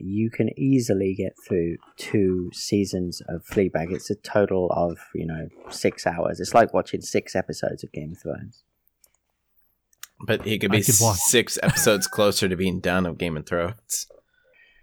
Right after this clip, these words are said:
Speaker 1: True.
Speaker 3: Yeah.
Speaker 1: There's plenty of time for both.
Speaker 2: All right. So, uh, guys, uh, last week we did not bring this up. We said we were going to, but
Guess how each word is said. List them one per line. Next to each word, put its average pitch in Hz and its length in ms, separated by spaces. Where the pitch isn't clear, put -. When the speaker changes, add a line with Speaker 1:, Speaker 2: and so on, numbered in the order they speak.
Speaker 1:
True. 101 260
Speaker 3:
Yeah. 104 260
Speaker 1:
There's - 240
plenty 117 240
of 113 100
time 113 220
for - 120
both. 85 260
Speaker 2:
All 160 160
right. 175 340
So, 131 320
uh, 123 320
guys, 117 580
uh, 101 440
last 107 380
week 110 240
we 107 140
did 98 160
not 87 420
bring 98 220
this 90 180
up. 92 220
We 95 80
said 131 180
we 117 140
were 78 60
going 95 340
to, 82 240
but 85 300